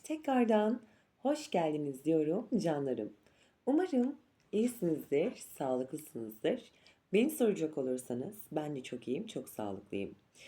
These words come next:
Bugünkü güncel enerjimizde arkadaşlarım, aklınızdaki kişinin sizler hakkındaki düşüncelerini, kalbinden geçenler, olası gelecekteki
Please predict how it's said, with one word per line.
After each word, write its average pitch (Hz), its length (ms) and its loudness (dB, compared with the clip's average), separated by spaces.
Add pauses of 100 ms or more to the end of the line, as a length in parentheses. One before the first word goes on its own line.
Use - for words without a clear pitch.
(260)
Bugünkü 208 680 -2
güncel 156 260 -2
enerjimizde 117 600 -6
arkadaşlarım, 107 680 -8 (520)
aklınızdaki 247 720 0
kişinin 127 520 -6 (580)
sizler 175 320 0
hakkındaki 139 720 -4 (560)
düşüncelerini, 170 800 -2 (840)
kalbinden 165 600 -2
geçenler, 127 760 -6 (1120)
olası 175 340 -6
gelecekteki 170 960 -2